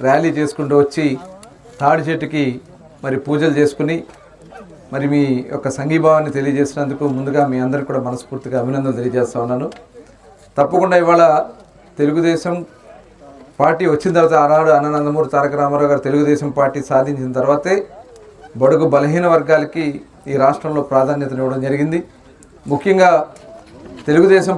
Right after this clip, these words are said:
పార్టీకి అండగా ఉన్నటువంటి వర్గాలు ఏమైనా ఉన్నాయంటే, గౌడ సోదరులు అందరూ కూడా మొదట మొదటి నుంచి కూడా తెలుగుదేశం పార్టీతో ఉన్నారనేది ఖచ్చితంగా మనం చెప్పొచ్చు. ఎన్ని కష్టాలు వచ్చినా, ఎన్ని ఇబ్బందులు వచ్చినా లెక్క చేయకుండా నిలబడి,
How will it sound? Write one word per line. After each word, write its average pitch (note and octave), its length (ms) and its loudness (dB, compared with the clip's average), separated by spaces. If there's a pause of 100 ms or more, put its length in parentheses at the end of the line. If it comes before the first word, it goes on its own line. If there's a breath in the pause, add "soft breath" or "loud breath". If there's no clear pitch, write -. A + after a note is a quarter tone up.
పార్టీకి E3+ 300 2
అండగా E3+ 340 2
ఉన్నటువంటి E3 500 2
వర్గాలు D#3 400 2
ఏమైనా D#3 240 4
ఉన్నాయంటే, D3+ 500 2 (640)
గౌడ D#3+ 280 4
సోదరులు F3 440 2
అందరూ F3 280 2
కూడా F3+ 200 2
మొదట D#3 380 -2
మొదటి F#3 300 2
నుంచి E3+ 180 -2
కూడా F3 180 4
తెలుగుదేశం F#3 540 4 (120)
పార్టీతో F3 360 0
ఉన్నారనేది E3+ 640 2 (400)
ఖచ్చితంగా F#3+ 460 0
మనం E3+ 280 -2
చెప్పొచ్చు. C#3 600 -4 (760)
ఎన్ని F#3+ 220 2
కష్టాలు F#3+ 420 2
వచ్చినా, F#3+ 240 -2
ఎన్ని F3+ 240 0
ఇబ్బందులు F3+ 340 0
వచ్చినా F3 280 0
లెక్క F#3 360 0
చేయకుండా F#3 300 2
నిలబడి, F3 540 2